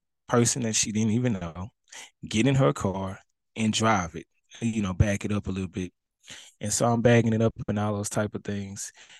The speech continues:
And so we got, uh, everything we needed and got the tire aired up and all those type of things.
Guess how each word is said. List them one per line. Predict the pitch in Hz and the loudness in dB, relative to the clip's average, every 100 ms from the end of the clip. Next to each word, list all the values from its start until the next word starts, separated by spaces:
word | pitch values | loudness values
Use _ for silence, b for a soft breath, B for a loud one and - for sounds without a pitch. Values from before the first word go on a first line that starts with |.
| B | B
And | 110 | 0
so | - 107 104 | 4 6 6
we | 104 104 | 4 2
got, | 104 104 104 | 0 0 0
uh, | 104 104 98 85 - - | -2 -2 -4 -6 -4 2
everything | 139 127 123 120 113 | 4 4 6 6 8
we | 117 | 6
needed | 117 120 117 | 8 6 4
and | 104 98 98 | 0 -4 -6
got | - 107 104 - | -4 -4 -4 -4
the | 107 | 0
tire | - 104 104 98 | 4 4 4 2
aired | 107 104 98 | 0 -2 -4
up | 104 - | -8 -8
and | 98 | -10
all | 98 98 | -8 -8
those | 104 | -8
type | - - 98 107 | -6 -4 -2 -2
of | 101 | -4
things. | 113 104 98 101 | -2 -2 -4 -6